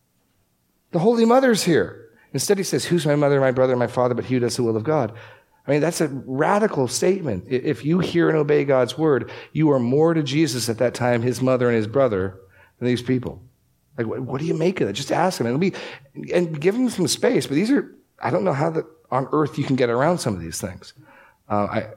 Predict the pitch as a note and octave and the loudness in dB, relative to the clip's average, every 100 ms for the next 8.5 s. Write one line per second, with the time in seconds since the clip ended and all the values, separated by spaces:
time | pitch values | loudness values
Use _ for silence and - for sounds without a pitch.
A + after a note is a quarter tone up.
0 | _ C3 A#2+ A#2+ B2+ E3 D#3 E3 D3 C#3+ | _ -2 0 0 0 -2 -2 0 2 2
1 | D3+ C#3 B2 A#2+ A#2+ C#3 - B2+ B2 A2+ | 0 -2 0 0 0 -4 -2 0 0 2
2 | A2+ A2+ A2+ A2+ A2 A2 A2 - - G#2 | 2 2 2 2 0 0 -4 -4 -2 -2
3 | G2+ G#2 G2+ G2+ G#2 G#2 A2 G#2 G#2 - | -2 -4 -4 0 0 0 0 0 -2 -2
4 | G#2 G2 G#2+ G#2 G2 F2+ F2+ F#2+ G#2 G2 | -2 0 0 0 0 -2 -2 -4 -4 -6
5 | F#2+ A2+ G2 F#2+ E2 F2+ - - - A#2 | -4 -2 -2 -2 -4 -6 -14 -16 -8 -6
6 | A2 A#2+ G#2 B2 B2 D3 B2+ B2 A#2+ A#2 | -2 0 0 0 0 0 0 2 2 2
7 | A2 G2 - A2+ A#2 G#2+ G#2 F#2+ G#2 A2 | 0 -2 -2 0 0 0 -2 -2 -2 -2
8 | A2 C#3+ C#3+ D3+ | -2 -2 0 0